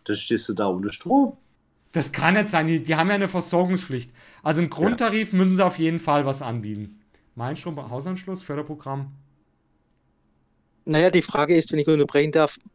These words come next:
Speaker 3: ähm, wer ist für, bei dir zuständig für den Grundtarif?
Speaker 2: Moment.
Speaker 3: Da musst du vielleicht mal googeln.
Speaker 2: Warte
Speaker 3: Muss
Speaker 2: mal, warte mal,
Speaker 3: nicht
Speaker 2: hier sieht man ja die Postleitzahlgebiete.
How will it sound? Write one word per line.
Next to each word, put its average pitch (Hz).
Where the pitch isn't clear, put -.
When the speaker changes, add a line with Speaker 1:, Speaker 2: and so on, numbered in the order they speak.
Speaker 3:
ähm, 131
wer 147
ist 151
für, 143
bei 143
dir 139
zuständig 180
für 131
den 120
Grundtarif? 113
Speaker 2:
Moment. 135
Speaker 3:
Da 123
musst 135
du 143
vielleicht 135
mal 135
googeln. 123
Speaker 2:
Warte 165
Speaker 3:
Muss 202
Speaker 2:
mal, 185
warte 196
mal, 170
Speaker 3:
nicht 156
Speaker 2:
hier 214
sieht 233
man 233
ja 208
die 185
Postleitzahlgebiete. 117